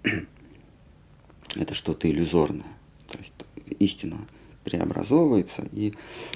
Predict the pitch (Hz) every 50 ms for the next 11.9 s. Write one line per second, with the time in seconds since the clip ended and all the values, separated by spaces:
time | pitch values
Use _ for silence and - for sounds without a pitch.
0 | - - 90 87 90 101 98 90 90 87 87 85 92 95 92 - 85 78 73 -
1 | - - - - - - - - - - - - - - - 101 123 156 160 151
2 | - - - - - - - - - - - - 82 82 80 82 82 82 80 78
3 | - - - - - - - - - - - - - - - - - - - -
4 | - - 87 98 104 - - - - - - - - - - - - - - 78
5 | 80 92 - - - - - - - - - - - - - - - - - -
6 | - - - - - - - - - - - - - - - - - - - 76
7 | 80 78 - - - - 80 - - - - - - - - - - - - 92
8 | 90 - - - - - - - - 78 82 87 95 107 110 107 104 98 98 98
9 | - - - - - - - - - - 131 123 - - 95 - - - - -
10 | 95 92 87 87 90 - - - - - - - - - - - 87 87 87 -
11 | - - - - - - 92 85 85 92 - - - - - - -